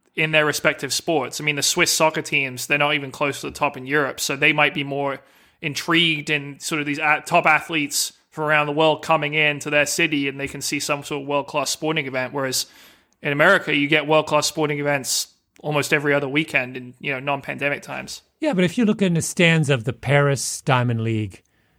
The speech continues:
Speaker 2: you'll see tens of thousands of people too. I know it's not unique to Switzerland. I mean,
Speaker 1: Sure, sure.
Speaker 2: there just is a track and field culture in those countries that's pretty impressive.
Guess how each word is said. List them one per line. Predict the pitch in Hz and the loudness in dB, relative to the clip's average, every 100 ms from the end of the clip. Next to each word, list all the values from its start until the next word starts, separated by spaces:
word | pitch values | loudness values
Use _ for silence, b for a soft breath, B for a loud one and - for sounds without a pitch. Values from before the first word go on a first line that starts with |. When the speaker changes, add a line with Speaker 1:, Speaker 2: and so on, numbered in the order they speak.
| _ | _
Speaker 2:
you'll | - 175 170 | 0 4 4
see | - 160 131 107 95 _ - | 4 2 2 -2 -6 _ -2
tens | 139 131 | 2 2
of | 120 | 0
thousands | 127 107 95 | 0 -2 -2
of | 95 | -4
people | 117 113 | -4 -4
too. | - 127 | -2 2
I | |
know | 175 | 2
it's | 160 | 4
not | 208 196 - | 6 4 4
unique | 160 156 160 - | 4 4 4 0
to | 139 | -4
Switzerland. | - 151 147 110 113 | 0 0 0 -2 0
I | |
mean, | 131 143 127 | 2 2 0
Speaker 1:
Sure, | - 175 131 | 2 2 2
sure. | - 185 | 0 4
Speaker 2:
there | |
just | 175 220 | 4 4
is | 233 208 170 | 4 4 6
a | 156 123 123 - _ _ | 4 4 0 -8 _ _
track | - 147 | 2 2
and | 143 | 2
field | 147 139 | 2 2
culture | 135 113 - 101 | 2 0 0 0
in | 98 98 - _ _ | 0 -4 -8 _ _
those | - 110 | -4 -2
countries | - 110 - 110 - | 0 -2 -2 -8 -6
that's | 117 - - _ - | -6 -8 -12 _ -2
pretty | 135 | 0
impressive. | 113 101 120 - 120 | 0 0 -2 -2 -8